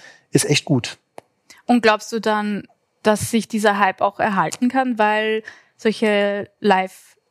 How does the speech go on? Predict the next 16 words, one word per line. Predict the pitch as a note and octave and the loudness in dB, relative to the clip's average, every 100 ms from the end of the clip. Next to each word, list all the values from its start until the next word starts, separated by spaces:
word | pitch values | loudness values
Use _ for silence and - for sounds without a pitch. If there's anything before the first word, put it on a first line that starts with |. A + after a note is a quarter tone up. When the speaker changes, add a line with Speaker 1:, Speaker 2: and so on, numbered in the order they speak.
| - | 0
Speaker 2:
ähm, | G3 F#3+ F#3+ F#3 F#3+ | 0 2 -2 -4 -2
Service-Games | A3 G#3 G#3 - G#3 G#3 | 0 0 -2 -2 -2 -2
ja | G#3 | -2
doch | G#3 G#3 | -2 0
meistens | G#3+ - A#3+ | 0 0 -2
dann | - G#3 | 0 0
so | A3 | 0
einen | G#3 | -2
rapiden | G#3+ - - A3 | -2 0 0 2
Absturz | - - C#3 | 2 4 4
Speaker 1:
Mhm. | C3+ C#3+ | 4 4
Speaker 2:
haben | A3+ A3+ | 2 0
nach | G#3+ | -4
den | A3 - | -2 0
ersten | G#3 - A#3+ | 0 2 0
Wochen? | G#3+ G#3 - | 0 0 -2